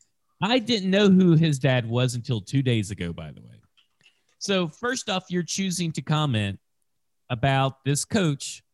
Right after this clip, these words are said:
that you just found out about and about his dad two days ago, which surprisingly enough, I'm in a few Twitter group chats that have been around since the LaFleur days that I've been a part of.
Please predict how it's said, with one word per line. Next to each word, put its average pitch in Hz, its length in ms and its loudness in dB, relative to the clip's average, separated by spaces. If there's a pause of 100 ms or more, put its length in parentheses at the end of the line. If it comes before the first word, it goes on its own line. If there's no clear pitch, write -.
(220)
that 131 160 -6
you 127 80 -2
just 127 340 -2
found 151 280 -2
out 139 160 0
about 104 380 -4 (760)
and 117 200 -2
about 131 280 0
his 113 120 -2
dad 127 360 -2
two 143 120 -2
days 110 280 -2
ago, 92 160 -4 (260)
which 196 320 -4 (640)
surprisingly 190 680 -4
enough, 190 320 -4
I'm 226 240 -4
in 240 80 -6
a 220 60 -4
few 185 240 -4
Twitter 170 380 -2
group 139 320 -4
chats 95 400 -4 (140)
that 127 240 -2 (300)
have 117 280 -8
been 156 500 -4
around 127 460 -2
since - 600 -4 (120)
the 117 100 -4
LaFleur 117 580 0
days 165 400 -4
that 120 100 -6
I've 113 100 -8
been 127 140 -2
a 127 40 -4
part 143 260 -2
of. 160 180 -6